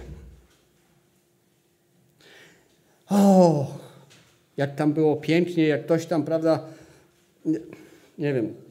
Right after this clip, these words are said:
coś zrobił, kazanie powiedział, koncert jakiś był. Ojej, a jak tam było cudownie. On to z pewnością jest".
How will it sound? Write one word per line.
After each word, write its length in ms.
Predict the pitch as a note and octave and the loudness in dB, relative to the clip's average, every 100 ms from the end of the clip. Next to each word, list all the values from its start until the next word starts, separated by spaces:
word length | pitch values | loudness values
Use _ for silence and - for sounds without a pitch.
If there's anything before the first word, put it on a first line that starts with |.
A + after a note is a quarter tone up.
| - _ | -20 _
coś 220 | - F#3+ | -2 -2
zrobił, 380 | C#3+ D#3+ F3+ D#3+ | 2 2 2 0
kazanie 420 | D3 E3+ F#3 F3+ | 0 0 2 2
powiedział, 580 | E3+ E3 E3+ E3 D#3 C3 - - - - _ - - _ | 2 0 2 2 2 0 -4 -18 -20 -20 _ -20 -20 _
koncert 480 | - A3+ G#3+ F#3+ E3 | 2 4 4 2 2
jakiś 300 | F3 F3 D#3+ | 0 0 0
był. 240 | D3+ D3 C3+ A#3+ C4 A#3 F3+ - | 2 2 2 -2 -2 -4 -6 0
Ojej, 440 | F3+ A3 A3 G#3+ - | 6 6 8 6 4
a 60 | F#3+ | 2
jak 220 | G3+ F#3 | 2 0
tam 140 | G3 | -2
było 180 | F3 F3+ | 2 0
cudownie. 640 | F3+ D#3+ D#3+ C#3+ B2+ F#2 - - _ _ _ _ _ _ - - _ _ _ _ _ _ _ _ _ _ _ _ - - | 0 0 0 0 -4 -6 -12 -20 _ _ _ _ _ _ -20 -20 _ _ _ _ _ _ _ _ _ _ _ _ -20 -2
On 260 | A3+ D4 C4+ | 4 6 6
to 120 | B3 | 2
z 60 | |
pewnością 640 | - A3+ G#3+ G#3 - F3+ E3 | 2 4 6 6 4 4 6
jest". 480 | E3 D3 - - | 6 4 -4 -16